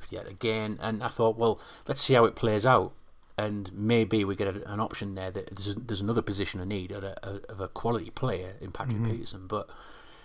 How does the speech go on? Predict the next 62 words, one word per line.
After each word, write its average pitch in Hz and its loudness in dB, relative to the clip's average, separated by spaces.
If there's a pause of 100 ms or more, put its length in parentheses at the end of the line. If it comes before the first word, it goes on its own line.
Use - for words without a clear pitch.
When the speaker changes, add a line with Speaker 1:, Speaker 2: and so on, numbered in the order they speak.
(260)
Speaker 1:
then 127 6
this 139 8
just - 4
<laughs> - -
blew 117 8
it - 10
out - 4
of - 0
the 165 6
water, 143 12
Speaker 2:
Yeah. - 4
Speaker 1:
didn't 131 6
it? 101 2
And 110 4
I 117 10
was - 2
thinking, 117 2
"Well, 101 6
that's, - 4
that's 123 0
the - -4
Patrick - -2
Peterson 123 -2
trade 101 0
done," 147 2
but 98 -2
you 156 -4
don't 135 -4
seem - -8
to 101 -10
think, 220 -10 (280)
think - -6
so. - -10 (300)
Speaker 2:
It 139 -4 (220)
honestly 143 0
wouldn't 117 -2
surprise 110 -2
me. 101 -4
Okay, 110 -2 (460)
Terez 110 -2
Paylor's 110 -2
come 104 -8
out 107 -6
today, 104 -4
and 101 -6
a 95 -8
few 107 -6
people 107 -10
have 95 -8
come 101 -8
out 101 -8
and 101 -6
said 98 -4
there's 104 -6
no 101 -6
legs 98 -6
to 104 -4
the 95 -6 (360)
Patrick 110 -8
Peterson 107 -6
story, 101 -4
but 110 -4